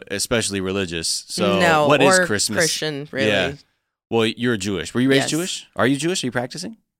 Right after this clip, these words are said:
Speaker 2: Uh,
Speaker 1: Yeah.
Speaker 2: nah.
Speaker 1: Raised?
Speaker 2: Uh,
Speaker 1: Culturally?
Speaker 2: nah. Culturally, maybe.
Speaker 1: Yeah, yeah, yeah.
Speaker 2: Like, not even raised, but just, like,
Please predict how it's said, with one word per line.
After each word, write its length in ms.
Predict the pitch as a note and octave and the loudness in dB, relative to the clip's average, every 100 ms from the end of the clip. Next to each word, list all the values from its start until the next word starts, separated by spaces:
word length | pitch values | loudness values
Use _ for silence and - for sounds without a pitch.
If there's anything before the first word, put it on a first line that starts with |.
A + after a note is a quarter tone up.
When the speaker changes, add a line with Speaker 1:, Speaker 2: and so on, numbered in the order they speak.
| - | -12
Speaker 2:
Uh, 380 | - D4+ D#4+ E4 - _ _ _ _ - | -6 -2 -2 -6 -10 _ _ _ _ -10
Speaker 1:
Yeah. 200 | A3 E3 | -2 0
Speaker 2:
nah. 380 | G3+ A#3 A#3 G#3 _ _ _ _ _ - | 2 0 -2 -6 _ _ _ _ _ -2
Speaker 1:
Raised? 500 | A#2 A#2 B2 - - _ _ _ _ _ _ | 2 2 0 -6 -16 _ _ _ _ _ _
Speaker 2:
Uh, 200 | - B3+ | -12 -6
Speaker 1:
Culturally? 520 | C4+ C4+ C4+ C#4 C4 C4 | 0 2 4 4 4 0
Speaker 2:
nah. 60 | - _ _ _ - | -8 _ _ _ -4
Culturally, 540 | G#3+ G#3+ - A3 G#3 | -2 -2 -2 -4 -4
maybe. 300 | G#3 F#3+ F#3 | -4 -6 -2
Speaker 1:
Yeah, 240 | D#3 A#2 A2 | 2 4 4
yeah, 240 | G#2+ G#2 | 4 2
yeah. 260 | G2 F#2 F#2+ - | 2 0 -2 -4
Speaker 2:
Like, 320 | F3+ - - _ - | -6 -6 -20 _ -10
not 220 | G3+ G#3 | -2 0
even 220 | A3 F3 | 0 -2
raised, 380 | C#3+ D#3 C3 D#3 | -2 -2 -2 -6
but 140 | - D3+ | -6 -4
just, 220 | E3 - | -4 -4
like, 260 | C3+ B2 | -6 -6